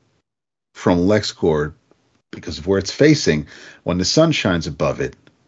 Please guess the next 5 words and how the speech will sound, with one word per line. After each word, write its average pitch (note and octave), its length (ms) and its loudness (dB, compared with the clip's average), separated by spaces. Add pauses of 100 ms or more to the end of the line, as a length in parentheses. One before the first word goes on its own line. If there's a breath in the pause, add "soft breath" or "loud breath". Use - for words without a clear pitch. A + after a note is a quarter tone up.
(400 soft breath)
the G2 280 0
L G2 440 4 (1040)
is F2+ 580 0 (680)
directly G2+ 720 2
on C#2+ 440 -10